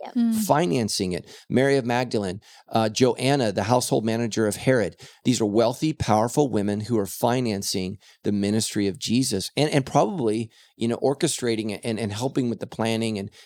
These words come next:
Speaker 3: and making sure. 'Cause you imagine when Jesus comes to a town, it creates a problem.
Speaker 1: Yeah.
Speaker 3: So.
Speaker 2: Okay, we have a couple more questions. This next one, I think there's some more in regards to this, so I'm sure we're gonna circle back to some of this. But this next question comes from Gregory in Crestline, which is one of our mountain communities here.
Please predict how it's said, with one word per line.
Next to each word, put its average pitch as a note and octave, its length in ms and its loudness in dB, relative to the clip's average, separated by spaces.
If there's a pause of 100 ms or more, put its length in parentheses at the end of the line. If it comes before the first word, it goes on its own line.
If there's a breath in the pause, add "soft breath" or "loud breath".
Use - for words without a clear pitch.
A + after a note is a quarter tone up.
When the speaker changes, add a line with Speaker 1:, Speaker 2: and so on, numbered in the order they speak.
Speaker 3:
and G2 140 -2
making A2+ 260 -2
sure. A#2+ 120 -2
'Cause D3+ 120 0
you G3 60 2
imagine F#3+ 260 0
when A2+ 80 0
Jesus E3+ 280 -4
comes C#3 240 -2
to A#2+ 80 0
a G2 40 0
town, C3+ 320 -2
it F#2 100 -10
creates - 280 0
a - 60 -6
problem. - 480 -2 (160)
Speaker 1:
Yeah. F#3 180 -6 (140)
Speaker 3:
So. - 320 -18 (340 loud breath)
Speaker 2:
Okay, A#3+ 260 2
we A#3 120 2
have A#3+ 120 0
a B3+ 60 -2
couple B3+ 260 0
more D4+ 180 0
questions. A3+ 720 0
This A3+ 220 -4
next A3+ 300 -4
one, A3+ 340 0
I G#3+ 120 -4
think C4 260 0
there's B3+ 200 -2
some A3+ 140 -4
more G3 380 0
in G3+ 200 -2
regards F#3+ 440 0
to G3+ 120 0
this, F3+ 240 0
so G3 80 -4
I'm F3+ 120 -2
sure F#3+ 220 0
we're F3+ 60 -6
gonna F#3 160 -4
circle F#3+ 320 -2
back E3+ 260 -4
to G3+ 80 -4
some F#3 200 -4
of E3+ 100 -6
this. E3+ 280 -4
But F#3 260 0 (260 loud breath)
this A#3 180 2
next A#3+ 220 0
question B3 340 2
comes A3+ 220 0
from A3+ 180 0
Gregory G#3 640 -2
in C#4+ 160 -2
Crestline, F#3+ 880 -2
which G3+ 160 -4
is G#3+ 80 -10
one G3 120 -4
of F#3 80 -4
our F#3 100 -4
mountain F3+ 280 -6
communities G3+ 680 -4
here. G3+ 380 -4